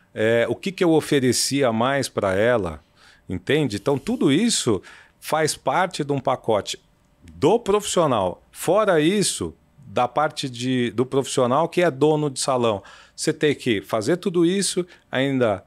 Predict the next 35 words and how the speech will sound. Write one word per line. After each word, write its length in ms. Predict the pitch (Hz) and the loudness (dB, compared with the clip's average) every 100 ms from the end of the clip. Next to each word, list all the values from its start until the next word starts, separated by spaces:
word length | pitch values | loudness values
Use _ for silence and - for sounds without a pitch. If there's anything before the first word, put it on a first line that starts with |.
| _ | _
lidar 380 | 107 110 135 170 | -6 -4 -2 -2
com 100 | 175 | -4
o 40 | 156 | -6
seu, 300 | - 147 131 | 0 0 0
o 160 | 113 | -2
pessoal 340 | 104 123 - 123 | -2 -2 0 -2
do 80 | - | -2
financeiro, 580 | 110 101 - 170 156 131 | -8 -6 -4 -2 0 0
contábil, 680 | 107 92 135 147 147 123 | -2 -2 -2 0 0 0
fazer 320 | 107 107 98 143 | -2 -2 0 0
a 60 | |
parte 360 | - 139 131 117 | 0 -4 -4 -12
de 60 | 101 | -6
gestão, 520 | 101 92 - 135 131 | -4 -2 0 0 0
fazer 260 | 110 101 | -2 0
a 80 | 143 | -2
parte 320 | - 131 - | 0 -4 -4
de 120 | 107 92 | -10 -8
compras, 680 | - 123 139 135 123 110 - - - | 0 0 0 0 -2 -2 -8 -20 -8
saber 320 | 110 98 151 | -4 0 0
como 160 | 147 139 | 0 -2
é 80 | |
que 80 | 131 | -2
tá 100 | 131 | -2
andando, 480 | 120 104 123 131 123 | -2 2 2 2 0
fazer 340 | - 101 131 151 | -2 0 2 2
reunião 360 | 147 135 127 | 2 2 0
com 200 | 127 117 | 0 -4
os, 140 | 104 - - - _ - | -6 -10 -20 -20 _ -4
com 340 | 113 104 98 | -2 0 -2
o, 540 | - 104 110 110 95 | -2 -4 -2 -4 -2
os, 260 | 92 87 - - | -4 -8 -12 -8
os 160 | 95 - | -8 -6
profissionais, 1040 | 107 110 - 107 98 117 139 143 - - - - _ - | -4 -2 0 0 0 0 0 -2 -4 -12 -20 -20 _ -8
né? 320 | 90 127 160 | -2 -2 -2